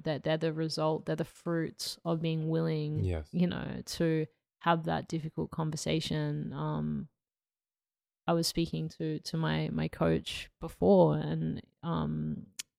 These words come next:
Speaker 1: even she was sharing, well, we were both sharing that as we've gone on this path, we've had to make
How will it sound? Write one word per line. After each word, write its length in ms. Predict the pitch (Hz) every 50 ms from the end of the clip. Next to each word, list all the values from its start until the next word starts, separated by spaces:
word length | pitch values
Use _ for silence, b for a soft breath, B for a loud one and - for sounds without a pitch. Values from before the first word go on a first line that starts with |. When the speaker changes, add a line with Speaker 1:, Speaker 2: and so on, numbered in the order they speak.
| _ -
Speaker 1:
even 240 | - 151 156 165 160
she 200 | - - 180 180
was 140 | 180 170 -
sharing, 520 | - 160 160 160 156 156 156 156 156 156 156
well, 180 | 165 165 165 160
we 100 | 160 160
were 60 | 156
both 320 | 156 - 165 175 185 -
sharing 440 | - - 165 160 156 151 151 151 151
that 180 | 156 147 - -
as 160 | 160 156 160
we've 180 | 160 151 156 156
gone 200 | - 156 156 156
on 120 | 156 160
this 120 | 156 156 -
path, 480 | - - 202 202 190 170 - - - -
we've 140 | 175 165 -
had 220 | - 156 - -
to 240 | - - - 165 160
make 480 | 156 156 151 156 156 147 - - -